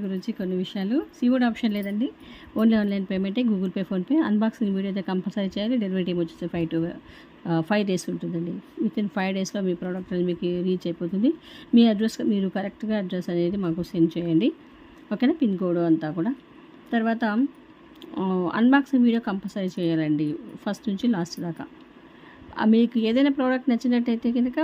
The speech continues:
ప్రైస్ ట్యాగ్తో స్క్రీన్ షాట్ తీసుకొని స్క్రీన్ మీద మా నెంబర్ ఉంటుందండి, ఆ నెంబర్కి మీరు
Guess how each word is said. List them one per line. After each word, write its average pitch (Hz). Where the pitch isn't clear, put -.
ప్రైస్ 226
ట్యాగ్తో 247
స్క్రీన్ 226
షాట్ 233
తీసుకొని 233
స్క్రీన్ 240
మీద 247
మా 190
నెంబర్ 202
ఉంటుందండి, 208
ఆ -
నెంబర్కి 226
మీరు 214